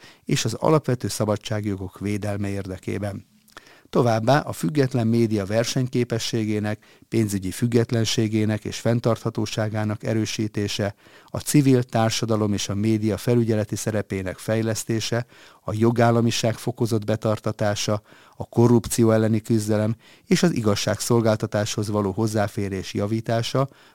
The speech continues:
valamint az állampolgári elkötelezettség növelése kollektív cselekvés révén a demokratikus rendszerek megerősítése érdekében, írták a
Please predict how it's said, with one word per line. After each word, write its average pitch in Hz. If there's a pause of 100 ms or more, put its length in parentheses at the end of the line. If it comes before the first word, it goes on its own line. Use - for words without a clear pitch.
valamint 123 (180)
az -
állampolgári 127
elkötelezettség 110
növelése 104
kollektív 120
cselekvés 104
révén 104 (280)
a 101
demokratikus 120
rendszerek 107
megerősítése 101
érdekében, 95 (340)
írták 113
a 98